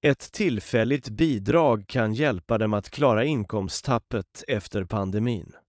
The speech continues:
Millesgården fungerar som ett levande kulturarv och mötesplats där konst,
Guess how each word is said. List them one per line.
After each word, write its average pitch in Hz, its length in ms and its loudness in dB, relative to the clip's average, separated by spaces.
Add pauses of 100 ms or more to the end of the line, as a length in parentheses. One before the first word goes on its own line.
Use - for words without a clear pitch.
(1200)
Millesgården 151 880 4
fungerar 110 580 0
som 110 200 -2
ett 107 100 -4
levande 113 540 0
kulturarv 120 1000 0
och 110 260 -2
mötesplats 117 1000 -2
där 95 200 -4
konst, - 760 -2